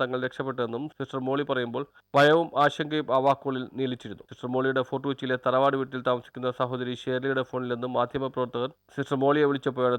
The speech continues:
തങ്ങൾക്കുണ്ടായ ദുരനുഭവം വിവരിച്ചത്. അഞ്ച് സഹോദരിമാരാണ് ഈ കുടുംബത്തിലുള്ളത്. മൂന്നാമത്തെ സഹോദരിയാണ് ഫോർട്ട് കൊച്ചിയിലെ തറവാട്ട് വീട്ടിൽ കഴിയുന്ന ഗേളി ലൂയിസ്. സിസ്റ്റർ മോളിയാണ് ഏറ്റവും മുതിർന്നത്. കെ ജെ മാക്സി എം എൽ എ വെള്ളിയാഴ്ച ഷേർലിയുടെ വീട് സന്ദർശിച്ചു. ബജരംഗ് ദൾ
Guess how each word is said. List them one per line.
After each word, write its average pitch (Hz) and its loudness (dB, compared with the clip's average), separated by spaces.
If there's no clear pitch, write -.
തങ്ങൾക്കുണ്ടായ 127 0
ദുരനുഭവം 123 -2
വിവരിച്ചത്. 110 -8
അഞ്ച് 151 0
സഹോദരിമാരാണ് 160 4
ഈ 139 2
കുടുംബത്തിലുള്ളത്. 123 -2
മൂന്നാമത്തെ 123 2
സഹോദരിയാണ് 127 0
ഫോർട്ട് 131 -4
കൊച്ചിയിലെ 123 -2
തറവാട്ട് 127 0
വീട്ടിൽ 117 -6
കഴിയുന്ന 117 -2
ഗേളി 117 -2
ലൂയിസ്. 95 -8
സിസ്റ്റർ 135 -4
മോളിയാണ് 135 4
ഏറ്റവും 135 0
മുതിർന്നത്. 107 -4
കെ 127 2
ജെ 143 4
മാക്സി 139 0
എം 127 -4
എൽ 123 -2
എ 131 -2
വെള്ളിയാഴ്ച 147 2
ഷേർലിയുടെ 139 2
വീട് 131 0
സന്ദർശിച്ചു. 123 -8
ബജരംഗ് 123 0
ദൾ 135 -2